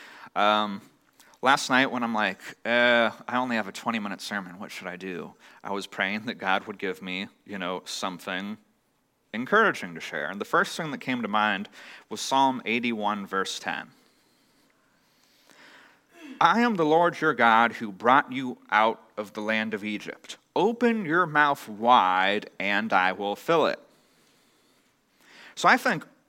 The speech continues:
part of the idea of "open your mouth wide" is God is saying He wants us to have expectations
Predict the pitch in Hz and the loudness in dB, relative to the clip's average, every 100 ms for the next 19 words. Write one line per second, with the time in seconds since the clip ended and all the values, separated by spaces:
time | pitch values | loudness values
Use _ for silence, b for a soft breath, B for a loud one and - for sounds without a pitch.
0 | _ - - - - 240 233 175 131 120 | _ -20 -20 -14 2 6 6 4 -2 -8
1 | 135 139 123 120 135 120 110 - 123 - | 0 4 4 2 0 0 0 0 -2 -2
2 | 123 117 107 107 107 - 110 104 90 87 | -6 -4 0 2 0 2 4 6 4 2
3 | - - 139 170 202 165 - 123 117 113 | -4 -2 6 6 6 2 0 0 0 -2
4 | 127 113 113 131 - - 131 - - 104 | -6 -4 -4 -4 -6 -4 -4 -4 -4 -2
5 | - 107 104 - 101 - - 107 98 - | 4 4 4 2 -2 -4 -4 -2 -2 -4
6 | 113 107 - 101 92 90 - - | -4 -2 -4 -10 -10 -10 -10 -10